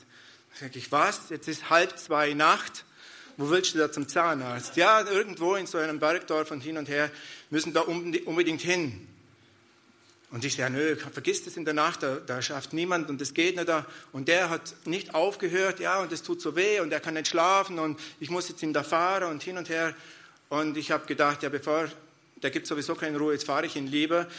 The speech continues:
Und waren wir da unterwegs, es war fünfzehn Kilometer weg, irgendwo so in den Bergen auf, da war ich noch nie vorher.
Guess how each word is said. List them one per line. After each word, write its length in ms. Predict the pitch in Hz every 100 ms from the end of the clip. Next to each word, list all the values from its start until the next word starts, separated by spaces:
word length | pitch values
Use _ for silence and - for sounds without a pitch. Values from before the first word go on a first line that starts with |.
| -
Und 60 | 139
waren 160 | 147 156
wir 60 |
da 100 | 147
unterwegs, 540 | 147 135 131 170 185 156
es 120 | 135
war 80 | 139
fünfzehn 400 | 175 185 - 151
Kilometer 420 | 156 151 143 131
weg, 220 | 170 175
irgendwo 460 | 170 180 151 160 165
so 380 | 156 139 135 - -
in 140 | 143
den 160 | 139 135
Bergen 340 | 160 175 156
auf, 240 | 151 160 170
da 140 | 139
war 120 | 135
ich 100 | 143
noch 120 | 139
nie 220 | 139 180 208
vorher. 500 | 165 180 170 180